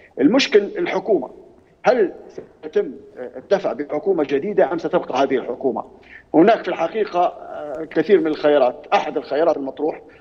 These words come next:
هو، آه، استبعاد الدبيبة، يعني يقعد نائب رئيس الحكومة الآن. يعني نقول في السيناريوهات، مش يعني اللي نطالب بها، نقول في اللي قاعد يصير يعني. آه، بقاء السيد بوجناح، وهذا الاحتمال الأكبر، هو رئيس الحكومة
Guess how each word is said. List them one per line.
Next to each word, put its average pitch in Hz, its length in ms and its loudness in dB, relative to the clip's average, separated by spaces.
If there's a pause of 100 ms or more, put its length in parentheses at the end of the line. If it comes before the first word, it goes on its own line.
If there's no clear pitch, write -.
(160)
هو، 190 160 10
آه، 165 520 -4
استبعاد 156 440 -6
الدبيبة، 147 600 -6
يعني 131 220 -6
يقعد 131 460 0
نائب 143 240 4
رئيس 131 240 -4
الحكومة - 400 0
الآن. 139 280 4 (460)
يعني 147 200 6 (140)
نقول 165 300 4
في - 60 0
السيناريوهات، 160 640 4
مش 175 120 -8
يعني 160 120 -4
اللي 165 120 -6
نطالب 147 320 -6
بها، 139 260 -4 (340)
نقول 160 180 -6
في 147 60 -14
اللي 160 120 -4
قاعد 139 200 -2
يصير 139 260 -6
يعني. 104 220 -14 (500)
آه، 147 560 0
بقاء 180 480 2
السيد 147 380 -8
بوجناح، 147 480 -8
وهذا 151 220 -2
الاحتمال 151 360 -8
الأكبر، 135 400 -8 (240)
هو 147 140 4
رئيس - 420 0
الحكومة 117 640 -2